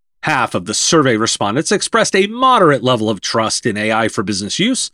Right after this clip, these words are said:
indicating confidence and a degree of caution. S M Bs want to ensure that A I is used ethically and responsibly. Fifty-nine percent believe the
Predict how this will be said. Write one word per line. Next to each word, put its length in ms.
indicating 540
confidence 680
and 100
a 60
degree 580
of 140
caution. 460
S 180
M 120
Bs 260
want 240
to 140
ensure 500
that 180
A 160
I 120
is 260
used 260
ethically 640
and 160
responsibly. 1080
Fifty-nine 500
percent 380
believe 340
the 200